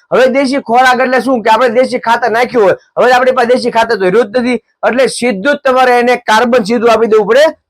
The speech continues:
ચૌદ ટકા. વધારાનો ફાયદો શું છે આમાં? કે ભાઈ આમાં ડી એ પી, યુરિયા અને પોટાશ ભેગું આવી જશે. બીજું, પાણીનો પી એચ લેવલ જળવાઈ રહેશે. પાણીનો પી એચ લેવલ આ ખાસ અતિ મહત્વ જરૂરી છે. શું કામ?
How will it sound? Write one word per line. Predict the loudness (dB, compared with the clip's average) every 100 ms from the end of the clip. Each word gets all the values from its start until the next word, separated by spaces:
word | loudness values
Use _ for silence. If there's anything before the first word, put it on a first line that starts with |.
| -2
ચૌદ | 0 0
ટકા. | -2 -2 -4 -6 _ _ -4
વધારાનો | 0 0 2 0
ફાયદો | 0 2 2 0 0
શું | 0 2
છે |
આમાં? | 2 2 0 -2 _
કે | -2
ભાઈ | 0 2
આમાં | 0 0
ડી | -2
એ | -2
પી, | -2 -2
યુરિયા | 0 0 0
અને | 0
પોટાશ | -2 -2 0 0
ભેગું | 0 0 2 2
આવી | 2
જશે. | 0 0 -2 -4 _
બીજું, | -2 -2 -2
પાણીનો | 0 0 2 2
પી | 0 -4 -2 2
એચ | 0 0
લેવલ | 0 2 2 2 0
જળવાઈ | 0 2 2 2
રહેશે. | 0 -2 -8 -8 _ _
પાણીનો | 0 2 2 0
પી | 0 -2
એચ | -4 -4
લેવલ | 0 2 2 2
આ | 0
ખાસ | -2 -2 0 0
અતિ | -2 -4 0
મહત્વ | 0 2 0 0 0
જરૂરી | 0 0 0 0
છે. | -2
શું | -2 -2
કામ? | 0 0